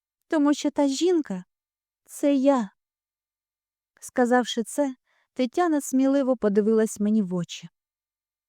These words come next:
Вона була впевнена, що вчиняє правильно, як завжди і в усьому.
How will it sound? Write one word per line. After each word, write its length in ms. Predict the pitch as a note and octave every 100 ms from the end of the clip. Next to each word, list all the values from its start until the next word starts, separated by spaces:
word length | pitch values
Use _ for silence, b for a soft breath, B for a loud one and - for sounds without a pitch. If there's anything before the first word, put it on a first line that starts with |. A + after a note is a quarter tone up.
| _ -
Вона 360 | G#3 A#3+ A#3+ A#3
була 220 | G#3+ A3
впевнена, 720 | - - B3 B3 G3 E3+ D#3+ _ _ _ _
що 220 | - A3
вчиняє 520 | F#3 - G#3+ G#3+ G#3+
правильно, 600 | - A3 G#3 E3+ E3 E3 _ _ _ _ _ _ _
як 260 | - A3 G3+
завжди 540 | F#3+ A#3+ A#3+ F3 E3+ D#3+ _
і 120 | - G#3+
в 60 |
усьому. 560 | G#3 - F3+ E3 E3